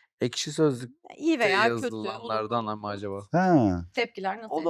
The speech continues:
Speaker 2: etkiledi?
Speaker 1: olduğu kadar olumsuz
Speaker 3: Evet.
Speaker 1: da bir sürü şey yazılıyor ama çok
Speaker 2: Tabii.
Speaker 1: fazla olumludan da etkilenmemek, olumsuzdan da etkilenmemek gayesinde oluyoruz genel olarak.
Speaker 2: Hı hı.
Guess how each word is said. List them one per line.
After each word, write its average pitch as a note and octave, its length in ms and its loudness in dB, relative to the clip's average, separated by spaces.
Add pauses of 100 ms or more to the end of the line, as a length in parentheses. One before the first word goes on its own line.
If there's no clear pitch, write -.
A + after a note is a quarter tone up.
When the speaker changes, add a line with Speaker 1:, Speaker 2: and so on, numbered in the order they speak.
Speaker 2:
etkiledi? C#4 160 4
Speaker 1:
olduğu A#2+ 180 0
kadar B2 240 -4
olumsuz D3+ 340 0
Speaker 3:
Evet. A2 100 -8
Speaker 1:
da A#2+ 100 -4
bir C3+ 100 -4
sürü G#2+ 200 -12
şey C#3 180 -4
yazılıyor C#3 520 -4
ama A3 160 -6
çok - 180 -8
Speaker 2:
Tabii. G3+ 80 -10
Speaker 1:
fazla F3 340 4
olumludan E3+ 680 0
da A2+ 120 4
etkilenmemek, G#2 1120 -10
olumsuzdan A#2 560 -12
da A#2 60 -4
etkilenmemek G#2 640 -4 (160)
gayesinde G2+ 500 2
oluyoruz G2 340 -6
genel G#2 220 -4
olarak. G2 260 -4 (200)
Speaker 2:
Hı G3+ 80 -20
hı. - 20 -20